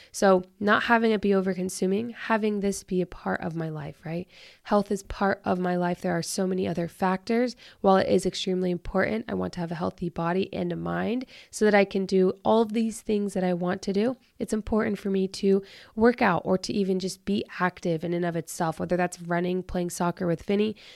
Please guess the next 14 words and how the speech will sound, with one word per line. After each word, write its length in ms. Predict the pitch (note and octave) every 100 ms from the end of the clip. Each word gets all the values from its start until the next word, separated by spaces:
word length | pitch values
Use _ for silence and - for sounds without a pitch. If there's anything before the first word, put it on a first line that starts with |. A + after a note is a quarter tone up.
| -
some 280 | - - B3
kind 240 | A#3+ A#3
of 120 | A3+ G#3
activity 960 | F#3 F#3 F#3 - - F#3 G3+ G#3 A3 G#3+ - _ _
is 160 | G3+ F#3
important, 720 | F3 - - F#3 G3 F3+ - - - -
and 280 | G3 F3+
that 140 | F3+ -
means 220 | F#3 F3
a 60 | E3+
lot 260 | F3+ -
to 100 | -
me, 140 | G#3
and 120 | F#3+